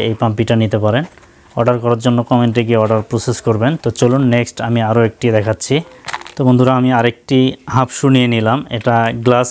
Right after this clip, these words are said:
পেন্সিল, এটা শর্ট পেন্সিল বলা চলে। যারা একটু হাইটের মধ্যে নিতে চান, একটু পেন্সিল টাইপের হাফ শু, স্টোনের কাজ করা, গর্জিয়াস লুক হবে। প্রাইসটা বলে দিচ্ছি আপনাদেরকে।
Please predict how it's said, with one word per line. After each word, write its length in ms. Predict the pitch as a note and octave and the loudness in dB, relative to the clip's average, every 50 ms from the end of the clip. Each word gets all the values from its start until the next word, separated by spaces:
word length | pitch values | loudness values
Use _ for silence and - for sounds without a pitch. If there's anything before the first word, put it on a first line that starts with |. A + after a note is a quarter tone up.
| - - | -4 -4
পেন্সিল, 420 | C#3 B2+ A#2 - - - A#2+ B2+ D3+ D3 A#2+ | -2 -2 -2 -2 -2 0 0 0 0 -2 -2
এটা 160 | G#2+ A#2+ A#2 G#2+ - - | 0 0 0 -2 -2 -2
শর্ট 200 | - B2 A#2 - - | -2 -2 -2 -2 -2
পেন্সিল 300 | C3 A#2+ A2+ - - A#2 A2 A2 | -4 -2 -2 -2 -2 -2 0 0
বলা 160 | G#2+ G#2+ G#2 - - | 0 0 0 0 -2
চলে। 200 | G#2+ G#2+ B2+ F3 G#3+ - _ _ _ _ _ _ _ _ _ _ _ - | -2 -2 -2 -2 -4 -6 _ _ _ _ _ _ _ _ _ _ _ -2
যারা 260 | B2+ A#2+ A2+ A2+ A#2 - - - C3+ | 0 2 2 2 0 -2 -4 -6 -6
একটু 400 | C3 - - _ _ _ - D3+ C#3+ A2 | -6 -8 -12 _ _ _ 0 2 2 2
হাইটের 300 | B2 A#2+ A#2+ - C#3 C3 B2+ | 2 0 0 2 2 4 4
মধ্যে 180 | B2+ A#2+ A2+ B2 A#2 A#2 | 4 2 2 0 0 0
নিতে 180 | G#2+ - A#2 A2 - | -2 -2 -4 -4 -2
চান, 140 | A#2+ A#2+ D3 C3+ - - - - | -2 -2 -2 -4 -8 -14 -20 -20
একটু 160 | - - B2+ A2+ - | -8 -6 -4 -2 0
পেন্সিল 320 | B2 A#2+ A#2 - - B2+ A#2 A2+ | 0 0 2 2 0 0 0 0
টাইপের 300 | A#2+ A2 G#2 A#2 C3+ D3+ - - - _ _ _ _ _ _ _ _ _ - - | 0 -2 0 -2 -2 -2 -4 -10 -20 _ _ _ _ _ _ _ _ _ -14 -6
হাফ 180 | - C3 A#2+ - - - | -2 -2 -2 -2 -4 -6
শু, 140 | - C3 C#3+ F3 G#3 - _ _ _ - - _ _ _ _ _ _ _ | -4 -2 -2 -2 -4 -8 _ _ _ -20 -20 _ _ _ _ _ _ _
স্টোনের 440 | C#3 B2+ - - - C3 C3 B2+ C3 B2+ - | -4 -4 -4 0 2 2 2 2 2 0 0
কাজ 140 | B2 A2+ - - - | -2 -2 -2 -4 -4
করা, 160 | A#2 A2 A#2+ C3 C#3 A#2+ A#2 | -2 0 0 0 0 0 0
গর্জিয়াস 360 | A2+ G#2+ G#2+ A2 A#2+ A#2+ - - B2 | 0 0 2 2 2 2 0 0 0
লুক 140 | B2 A2 A2+ A2 | 0 0 0 0
হবে। 160 | G#2+ A2+ C#3+ E3 - - | 0 0 0 -2 -2 0
প্রাইসটা 320 | A#2+ A#2 A2+ - - - B2 A#2 | 0 0 0 0 0 0 0 2
বলে 140 | A#2 A2+ A2 A2+ | 2 0 0 0
দিচ্ছি 200 | G#2+ - - - B2+ A#2 | -2 -2 0 0 0 0
আপনাদেরকে। 460 | A#2 A2+ A2 A2 G#2+ G#2 - C3+ | 0 0 0 0 -2 -2 -2 -2